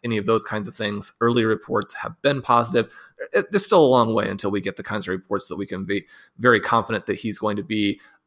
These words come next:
a star in twenty twenty-one, but even if he has to wait a little bit, maybe the first half of his second year isn't as strong, I think the long term on him,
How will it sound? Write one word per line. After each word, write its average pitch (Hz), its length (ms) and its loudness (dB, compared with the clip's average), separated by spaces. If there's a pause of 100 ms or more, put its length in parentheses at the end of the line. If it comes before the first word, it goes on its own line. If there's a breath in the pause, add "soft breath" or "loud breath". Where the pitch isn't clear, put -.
(160)
a 107 80 -2
star 107 340 2
in 95 140 -4
twenty 117 280 -4
twenty-one, 107 800 0 (140)
but 110 100 -2
even 143 220 2
if 127 80 -4
he 127 80 -2
has 117 260 0
to 101 120 -2
wait 107 340 -2
a 104 60 -4
little 107 220 0
bit, 107 280 -2 (220 loud breath)
maybe 110 140 -2
the 95 200 -6
first 117 240 2
half 107 320 -2
of 101 100 -8
his - 220 -2
second - 260 -8
year 104 360 -2 (180)
isn't 107 360 -4
as 95 160 -4
strong, 107 440 -2 (240 soft breath)
I 113 80 -6
think 110 200 -6
the 98 100 -2
long 95 280 -2
term 92 280 -6
on 90 100 -6
him, 92 300 -8